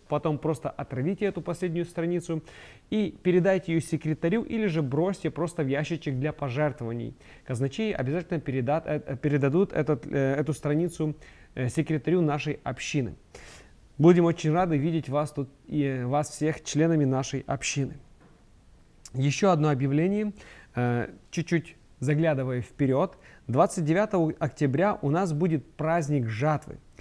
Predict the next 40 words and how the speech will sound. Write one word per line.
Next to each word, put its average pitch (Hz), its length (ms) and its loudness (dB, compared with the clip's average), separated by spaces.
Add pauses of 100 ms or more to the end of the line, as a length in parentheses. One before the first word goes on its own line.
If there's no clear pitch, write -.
(340)
Так - 160 4
что, - 180 2
пожалуйста, 175 560 2
спланируйте 160 720 0
ваши 147 240 -2
поездки, 151 560 0
ваш 127 260 -4
отдых 160 320 0
таким 151 280 -2
образом, 170 340 -2
чтобы 170 340 -2
вы 180 120 0
не 185 100 0
пропустили 151 500 -2
это 139 160 -4
служение. 123 600 -8 (220)
Каждый 165 280 2
раз 143 260 0
это - 160 -14
большое 127 380 -4
служение, 175 680 -4 (420)
как, 147 160 -2 (440)
как 170 180 -2
я 160 180 4
уже 156 140 2
сказал, 156 360 -2
праздник 165 800 0 (200)
<laughs> - 200 -18
в - 40 -4
нашей 160 280 -2
церкви, 165 340 -6
так - 160 -4
что - 160 -2
нам 147 400 4
будет 143 260 0
очень 143 280 -4
приятно 147 280 -4
всех 143 220 -8
вас 143 160 -10
видеть. 170 320 -4